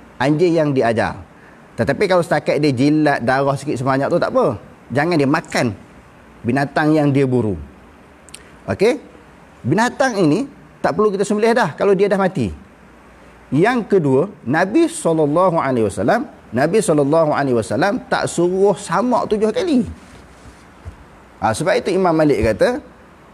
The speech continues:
hadis yang berkaitan masalah anjing ni dah batal lah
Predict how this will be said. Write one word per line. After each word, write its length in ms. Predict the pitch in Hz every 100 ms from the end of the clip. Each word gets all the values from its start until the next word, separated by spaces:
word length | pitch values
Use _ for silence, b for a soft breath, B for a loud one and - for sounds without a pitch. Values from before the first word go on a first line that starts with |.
| - - - - - - - - -
hadis 360 | - 135 165 208
yang 120 | 190 165
berkaitan 720 | 151 156 165 - 160 156 - - - - -
masalah 400 | 123 127 117 139
anjing 240 | 156 170
ni 80 | 175
dah 80 | 156
batal 400 | 143 127 113
lah 80 | 92